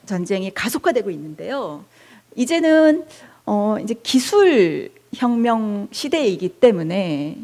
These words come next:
이제는 기술 패권을 두고 다투는 그런 양상도 지금 강화되고 있다고 생각합니다. 뭐, 틱톡을 못 쓰게 한다든지 중국의 그런 에스엔에스를, 뭐, 이런 식으로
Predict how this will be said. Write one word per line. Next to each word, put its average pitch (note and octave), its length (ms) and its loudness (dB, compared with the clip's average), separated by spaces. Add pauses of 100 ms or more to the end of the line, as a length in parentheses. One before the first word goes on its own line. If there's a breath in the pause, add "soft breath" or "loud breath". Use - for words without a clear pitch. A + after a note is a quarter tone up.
(120)
이제는 F#3 220 -8
기술 F4+ 320 0
패권을 D#4 420 0
두고 F#3+ 180 -2
다투는 F#3 960 -6 (280 loud breath)
그런 B3 400 4 (260 loud breath)
양상도 G3+ 500 -2
지금 E3 220 -8
강화되고 G3 680 -2
있다고 D#3+ 400 -8
생각합니다. G#3 1000 -6
뭐, D#3+ 120 -10
틱톡을 C4+ 380 -2
못 D3 100 -6
쓰게 - 260 -10
한다든지 F#3 600 -8
중국의 F3 760 -12
그런 - 320 -16
에스엔에스를, G3 720 -12 (260 loud breath)
뭐, B3+ 80 -8
이런 D4 260 4
식으로 E3+ 520 -10